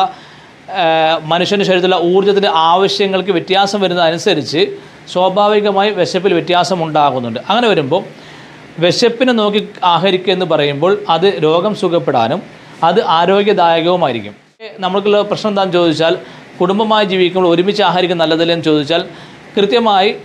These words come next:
ഒരു നേരത്തെ ആഹാരം സ്കിപ്പ് ചെയ്തുകൊണ്ട്, ഇപ്പോൾ ഉദാഹരണം പറഞ്ഞാൽ വീട്ടിലൊരു ഫംഗ്ഷനുണ്ട്, വൈകുന്നേരം അഞ്ച് മണിക്ക് അല്ലെങ്കിൽ ഏഴ് മണിക്കാണ് ഫംഗ്ഷൻ ഉള്ളത്. അപ്പോൾ എല്ലാവരും ഒരുമിച്ച് ആഹാരം കഴിക്കുമ്പോൾ ഞാൻ മാത്രം ആഹാരം കഴിക്കാതിരുന്നാൽ പ്രയാസമാകും എന്ന പ്രശ്നത്തെ പരിഹരിക്കാൻ ഏറ്റവും നല്ലത് ഉച്ചക്കുള്ള ആഹാരം ഒഴിവാക്കുക.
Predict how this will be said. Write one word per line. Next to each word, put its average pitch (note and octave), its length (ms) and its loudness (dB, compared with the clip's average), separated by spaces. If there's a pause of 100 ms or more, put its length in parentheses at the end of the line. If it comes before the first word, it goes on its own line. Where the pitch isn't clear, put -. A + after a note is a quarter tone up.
(220)
ഒരു F#3+ 180 2
നേരത്തെ G#3 300 0 (100)
ആഹാരം F#3 340 0
സ്കിപ്പ് G3+ 400 -2
ചെയ്തുകൊണ്ട്, E3 360 0
ഇപ്പോൾ F3 120 -6
ഉദാഹരണം F3+ 360 0
പറഞ്ഞാൽ D3+ 280 -2 (400)
വീട്ടിലൊരു F3+ 360 0
ഫംഗ്ഷനുണ്ട്, D#3+ 520 0 (480)
വൈകുന്നേരം F#3 480 2
അഞ്ച് E3+ 260 -2
മണിക്ക് F3 220 0
അല്ലെങ്കിൽ E3+ 240 0
ഏഴ് F3 180 0
മണിക്കാണ് E3+ 340 0
ഫംഗ്ഷൻ D#3+ 300 -2
ഉള്ളത്. B2+ 280 -2
അപ്പോൾ F3 180 0
എല്ലാവരും F#3+ 260 2
ഒരുമിച്ച് F3+ 340 0
ആഹാരം F3 280 0
കഴിക്കുമ്പോൾ D3+ 440 -2 (600)
ഞാൻ G3+ 140 0 (120)
മാത്രം F#3+ 260 0 (120)
ആഹാരം F#3+ 300 2
കഴിക്കാതിരുന്നാൽ F3+ 600 0
പ്രയാസമാകും E3 640 0 (140)
എന്ന G#3+ 220 0
പ്രശ്നത്തെ G3+ 400 0
പരിഹരിക്കാൻ F3+ 460 0
ഏറ്റവും G#3 260 -2
നല്ലത് C#3+ 240 0 (460)
ഉച്ചക്കുള്ള A3+ 400 0
ആഹാരം G3+ 260 2
ഒഴിവാക്കുക. F#3 460 2